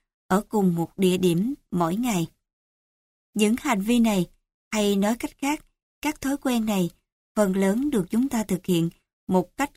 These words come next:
không suy nghĩ, nhưng lại chiếm một phần rất lớn trong cuộc sống của chúng ta. Charles Duhigg, phóng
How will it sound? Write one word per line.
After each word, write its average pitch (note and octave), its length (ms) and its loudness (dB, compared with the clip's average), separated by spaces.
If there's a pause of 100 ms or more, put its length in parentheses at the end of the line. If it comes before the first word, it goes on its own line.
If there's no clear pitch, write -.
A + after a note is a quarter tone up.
(160)
không G#3+ 200 -2
suy A3 200 0
nghĩ, G3 360 0 (460)
nhưng B3+ 220 2
lại F3 280 0
chiếm A3 220 0
một C#4+ 180 -2
phần F#3 360 -2
rất A3+ 280 -6
lớn G#3+ 280 0 (320)
trong G3 220 0
cuộc F3+ 220 -4
sống G3+ 260 -2
của A3 120 -6
chúng G#3+ 200 -2
ta. G3 240 -4 (1400)
Charles A3 500 4 (300)
Duhigg, G3+ 640 -2 (800)
phóng C#4+ 160 4